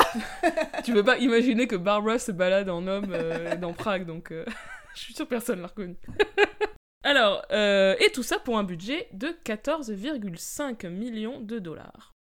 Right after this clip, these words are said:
Speaker 1: Alors, pour ce qui est du casting, évidemment, on l'a dit, Barbara Streisand dans le rôle titre de Yentl, qui est, il faut le dire, beaucoup trop âgée à l'époque pour le rôle, euh, puisqu'elle a quarante ans, alors que le, le héros, euh, enfin, l'héroïne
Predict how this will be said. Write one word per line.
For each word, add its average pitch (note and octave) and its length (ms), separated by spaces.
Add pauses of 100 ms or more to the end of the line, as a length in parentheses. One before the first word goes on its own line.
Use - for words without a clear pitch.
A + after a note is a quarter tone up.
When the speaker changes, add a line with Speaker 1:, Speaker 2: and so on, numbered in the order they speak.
(120)
Speaker 1:
Alors, G3+ 320
pour F4+ 140
ce - 60
qui E4+ 80
est E4 40
du C4+ 100
casting, A#3+ 540
évidemment, C4+ 520
on E4 140
l'a C4 160
dit, G3 240 (580)
Barbara D3 300
Streisand D4+ 460
dans G#3+ 160
le F3 100
rôle F3+ 220
titre - 460
de D3+ 80
Yentl, A3 600 (300)
qui C#4 260
est, C4 440
il F3 160
faut G#3+ 160
le B3+ 120
dire, B3+ 460 (180)
beaucoup G#3 380
trop G#3+ 220
âgée A3+ 220
à B3 100
l'époque A#3+ 360
pour E3+ 160
le F3+ 80
rôle, C4 420 (580)
euh, E3+ 180
puisqu'elle E3+ 380
a D#3+ 240
quarante D#3 380
ans, A3+ 200
alors D#3+ 240
que F3+ 100
le, D#3+ 560
le E3 60
héros, F3+ 400
euh, D#3 120
enfin, D#3 200
l'héroïne F3 560